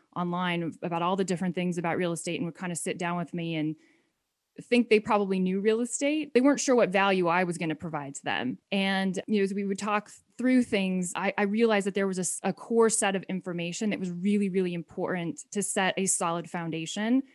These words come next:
for any search. And it's, it's not complicated. And so I, I developed this really simple agenda. It's just two pages, bullet points. I send it to a buyer in advance so that they have a heads up about what we're gonna talk about.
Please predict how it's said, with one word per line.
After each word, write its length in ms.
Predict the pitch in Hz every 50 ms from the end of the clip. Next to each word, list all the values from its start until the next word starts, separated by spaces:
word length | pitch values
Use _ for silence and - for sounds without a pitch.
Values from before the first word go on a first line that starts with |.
| _ _ _ _ _
for 220 | - 220 214 - -
any 260 | - 190 190 185 175 170
search. 560 | - - - 151 123 - - - - - - _ _ _ _ _ _ _ - -
And 360 | 196 190 185 185 185 170 - -
it's, 340 | - 202 196 - - - - -
it's 180 | 208 202 -
not 260 | 208 202 214 226 -
complicated. 680 | - 240 220 220 214 214 214 - 208 190 185 196 208 196
And 160 | 185 185 185
so 160 | - 202 190
I, 120 | 185 180 -
I 100 | - 190
developed 400 | 175 196 180 190 190 202 202 202
this 120 | 202 196 185
really 280 | 180 185 202 214 226 208
simple 540 | - - - - 180 190 185 214 220 226
agenda. 560 | 226 208 208 202 185 196 202 214 214 233 240 - _ _ _ _ -
It's 180 | - 185 - -
just 280 | - 190 185 - -
two 180 | - 214 208 214
pages, 520 | 214 214 202 208 196 208 202 202 202 190 - -
bullet 380 | 175 - 185 190 202 190 -
points. 400 | - 220 202 196 190 190 190 - -
I 120 | 180 170
send 200 | - 190 180 190
it 80 | 185 -
to 100 | - 214
a 60 | 196
buyer 300 | 185 190 180 180 185 185
in 60 | 180
advance 480 | 175 175 165 175 180 185 185 208 233 -
so 100 | - 196
that 140 | 175 180 -
they 320 | 175 175 170 170 175 170 _ _ _ _ _ _ -
have 180 | - 190 185
a 60 | 190
heads 220 | 180 190 185 175 185
up 100 | 185 190
about 240 | 190 180 170 170 156
what 120 | 175 -
we're 100 | 180 175
gonna 180 | 175 170 170 156
talk 300 | - 185 170 165 - 196
about. 380 | 196 208 214 226 247 - -